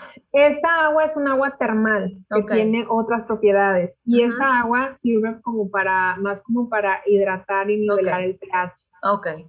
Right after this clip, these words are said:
Speaker 2: ajá.
Speaker 1: Entonces, o sea, funciona, pero más como para las,
Speaker 2: Sí,
Speaker 1: para
Speaker 2: para
Speaker 1: hidratar.
Speaker 2: hidratar. Perfecto.
Speaker 1: Para hidratar.
Speaker 2: Pudiera ser antes de todo este proceso, ¿verdad?
Speaker 1: Es correcto. Ujú.
Speaker 2: Ok, súper bien. Oye, Aida, este, ok,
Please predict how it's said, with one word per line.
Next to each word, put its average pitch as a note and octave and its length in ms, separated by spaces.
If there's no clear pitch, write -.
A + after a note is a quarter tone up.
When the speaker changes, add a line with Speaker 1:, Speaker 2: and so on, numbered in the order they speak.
Speaker 2:
ajá. B3 300
Speaker 1:
Entonces, A3+ 640
o A#3+ 100
sea, G#3+ 240
funciona, C#4+ 680
pero A3+ 220
más A3+ 420
como C4+ 320
para G#3+ 520
las, G#3 220
Speaker 2:
Sí, F#4 180
Speaker 1:
para A3+ 180
Speaker 2:
para A3+ 220
Speaker 1:
hidratar. A#3 240
Speaker 2:
hidratar. A#3 220
Perfecto. G#3+ 320
Speaker 1:
Para G#3+ 100
hidratar. G#3 460
Speaker 2:
Pudiera B3+ 280
ser C#4 280
antes B3 640
de A3 380
todo G#3+ 260
este G3 260
proceso, F#3+ 420
¿verdad? - 240
Speaker 1:
Es A#3+ 100
correcto. G3 460
Ujú. G#3 260
Speaker 2:
Ok, - 100
súper G#3 360
bien. F3+ 320
Oye, B3 340
Aida, B3 420
este, A#3 640
ok, A#3 140